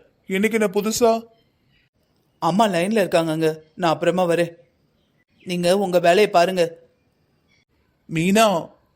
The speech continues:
Speaker 2: என்ன மீனா, காஃபி தானே, கரெக்டா அரை மணி நேரத்துல கொண்டு வந்துருவேன், நீங்க ஒர்க்கை பாருங்க. ஆ, என்னம்மா, சொல்லு. என்ன, மறுபடியும் ஏதாவது பிரச்சனை பண்றாளா?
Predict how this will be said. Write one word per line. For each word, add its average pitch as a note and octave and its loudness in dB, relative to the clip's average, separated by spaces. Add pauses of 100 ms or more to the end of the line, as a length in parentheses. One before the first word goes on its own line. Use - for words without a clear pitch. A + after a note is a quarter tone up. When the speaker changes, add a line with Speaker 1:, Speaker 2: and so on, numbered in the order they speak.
(600)
Speaker 2:
என்ன G#3+ 0
மீனா, G3+ -4 (180)
காஃபி A#3 2
தானே, G3 -2 (280)
கரெக்டா F#3+ 0
அரை G3+ 4
மணி F#3+ 0
நேரத்துல G#3 0
கொண்டு G3+ 0
வந்துருவேன், F3 -2 (160)
நீங்க F#3 2
ஒர்க்கை G3 0
பாருங்க. F3 0 (1200)
ஆ, F#3 4
என்னம்மா, F#3 0 (160)
சொல்லு. F#3+ 0 (680)
என்ன, F#3+ 0
மறுபடியும் G3+ 2
ஏதாவது G#3+ 2
பிரச்சனை G3 -2
பண்றாளா? E3+ 0